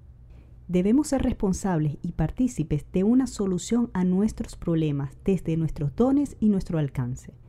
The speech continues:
El poder sobre tu vida es tuyo, no depende de la familia donde te tocó nacer, ni del lugar donde creciste, ni del gobierno del país donde vives.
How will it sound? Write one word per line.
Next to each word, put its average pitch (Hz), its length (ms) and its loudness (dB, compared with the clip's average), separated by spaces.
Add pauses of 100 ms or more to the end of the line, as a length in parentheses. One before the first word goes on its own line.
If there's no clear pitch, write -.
(140)
El 190 140 0
poder 214 340 2
sobre 254 260 0
tu 208 140 -2
vida 214 240 2
es 214 120 -4
tuyo, 147 580 0
no 185 180 4
depende 247 480 4
de 240 100 0
la 202 120 0
familia 202 500 0
donde 165 240 0
te 156 140 -4
tocó 151 260 -2
nacer, 151 460 0 (420)
ni 233 160 8
del 214 220 4
lugar 208 300 2
donde 190 240 2
creciste, 151 640 -4 (120)
ni 185 140 4
del 165 180 4
gobierno 190 500 2
del 247 160 0
país 240 340 0
donde 170 280 0
vives. 143 440 -4